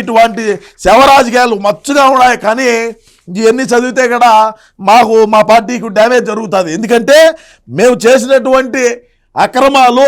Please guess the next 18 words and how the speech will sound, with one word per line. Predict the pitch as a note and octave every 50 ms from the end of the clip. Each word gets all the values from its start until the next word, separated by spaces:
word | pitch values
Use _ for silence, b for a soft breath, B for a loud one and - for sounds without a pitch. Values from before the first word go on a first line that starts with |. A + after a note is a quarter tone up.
| C#4 G#3+ G3+
అవినీతి | A3 A#3 C4 B3+ B3+ A#3+ A#3 F#3 C4 C4+ C#4 C4+ C#4 C4+ b b b _ -
ఆ | C#3+ F#3+ A#3 C4 D4+ D4+ D4+ C#4+ C4+
రేంజ్లో | C4+ C#4 C#4 C#4 C#4 C4+ C4 C4 B3 A#3+
ఉన్నాయి. | A#3+ A3+ G#3+ G#3+ A3 A#3+ B3 A#3 G3+ D#3 G#2+ - _ _ _ _ -
కానీ | - G#3 B3+ C4+ C#4+ C#4
నేను | B3 A3+ A#3 C4 C4+ C4
రాష్ట్ర | A#3 G3+ G#3+ B3 B3+ C4 D4
ప్రజానీకానికి | C4 - A3+ A3+ A#3 B3+ B3+ B3+ B3+ B3 A3+ A#3+ A#3+ A#3 A3 G#3+ G#3+
ఏమి | A#3+ A#3+ G3 A#3+
తెలియజేస్తానంటే | G#3+ A3 G#3+ G#3 G3 F#3 F#3 - F3+ E3+ E3 D#3 D3 B2+ G#3+ C4+ D#4 D4+ C#4+ b b b b b - D#3
గతంలో | E3+ F#3+ G3 A#3+ C#4 D4+ D#4 D#4 D4+ D4+ C#4+ C4+
మేము | B3+ B3+ B3+ B3 A#3
ఎక్కడా | A#3 A#3 C4 C4 C4 C4
కూడా | A#3+ A#3 A#3 A#3 A3+ A#3+ C4+ C#4+ C#4 C4+ C#4 b b b b -
పరామర్శలకు | F#3 G#3 A3+ C#4 C#4+ D4 D4 C#4 C4+ G3+ A#3 B3 A#3+ A3 F#3+
కానీ, | G3 G#3 G3+ G#3+ A#3+ C4 C#4+ C#4+ C4+ C4 b b b b - F3+
అదేవిధంగా | A#3 C4 C#4 D4 C#4 C4+ B3+ C4+ B3+ A#3 A#3 B3+ C4+ C#4+ C#4+ C#4 C#4 - F#3+ F#3+
ఎక్కడైనా | A3 A3 C#4 C#4 C4+ C4+ C4+ C4+